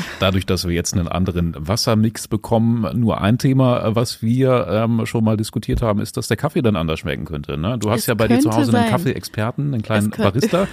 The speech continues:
Speaker 2: <laughs> Ja,
Speaker 1: Und?
Speaker 2: der hat das natürlich auch schon gecheckt. Und, ähm,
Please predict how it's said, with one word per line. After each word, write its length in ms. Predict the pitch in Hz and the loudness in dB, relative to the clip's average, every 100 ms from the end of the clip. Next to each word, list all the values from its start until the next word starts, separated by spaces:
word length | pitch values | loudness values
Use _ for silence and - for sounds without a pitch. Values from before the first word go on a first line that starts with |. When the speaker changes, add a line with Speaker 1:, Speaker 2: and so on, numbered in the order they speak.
| - 220 | -2 -2
Speaker 2:
<laughs> 220 | 202 - | 0 -2
Ja, 540 | 190 233 294 165 240 - - - - - | -2 -2 -2 -4 -4 -8 -18 -20 -10 0
Speaker 1:
Und? 80 | |
Speaker 2:
der 80 | 139 | 2
hat 80 | 208 | 2
das 120 | 233 | 0
natürlich 320 | 233 233 226 214 | -2 -2 -4 -4
auch 40 | |
schon 160 | 220 202 | -4 -4
gecheckt. 380 | 185 233 247 | -4 -8 -6
Und, 160 | - 202 - - - - - | -6 -6 -12 -20 -20 -10 0
ähm, 540 | 202 196 190 190 156 | 2 4 2 0 -4